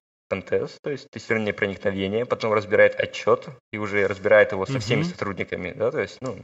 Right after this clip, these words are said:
Speaker 1: неважно, кто допустил ошибку, как бы, давайте разберем его все вместе,
Speaker 2: Ну,
Speaker 1: то,
Speaker 2: тем
Speaker 1: что было
Speaker 2: самым, как бы,
Speaker 1: найдено в
Speaker 2: общий
Speaker 1: проекте.
Speaker 2: уровень, так
Speaker 1: Я
Speaker 2: сказать,
Speaker 1: считаю, это
Speaker 2: квалификации повышается, в общем-то.
Speaker 1: Да, да, я считаю, это очень правильно, да, то есть все равно, как бы, там проходит, там,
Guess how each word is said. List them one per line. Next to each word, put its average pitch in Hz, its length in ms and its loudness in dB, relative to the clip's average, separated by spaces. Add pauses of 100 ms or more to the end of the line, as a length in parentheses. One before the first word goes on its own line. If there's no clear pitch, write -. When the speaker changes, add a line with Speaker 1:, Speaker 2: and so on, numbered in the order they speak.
(640)
Speaker 1:
неважно, 120 300 6
кто 104 80 -12
допустил 110 380 0
ошибку, 180 360 0
как 135 180 0
бы, 92 200 2
давайте 104 320 4
разберем 101 300 0
его 107 60 -4
все - 160 -12
вместе, 104 340 -4
Speaker 2:
Ну, 143 60 -4
Speaker 1:
то, 139 60 -6
Speaker 2:
тем 143 120 -2
Speaker 1:
что 110 40 -6
было 156 200 0
Speaker 2:
самым, - 60 -4
как 117 160 2
бы, - 20 -2
Speaker 1:
найдено 117 80 0
в 127 40 2
Speaker 2:
общий 113 60 -4
Speaker 1:
проекте. 92 220 2
Speaker 2:
уровень, 104 220 -4
так 101 80 -10 (140)
Speaker 1:
Я 104 80 -2
Speaker 2:
сказать, - 40 -6
Speaker 1:
считаю, 101 240 0
это 101 120 -4
Speaker 2:
квалификации 117 300 -4
повышается, 107 600 -8
в - 60 -18
общем-то. 107 260 -12
Speaker 1:
Да, 160 160 8
да, 110 120 6
я 113 60 6
считаю, 110 180 2
это - 100 0
очень 110 180 -6
правильно, 104 400 6
да, 92 140 8
то - 140 -8
есть - 140 -12 (120)
все - 140 0
равно, 165 160 2
как 185 120 -14
бы, 107 140 -4
там 95 160 -2
проходит, 101 480 -6 (640)
там, 92 360 -12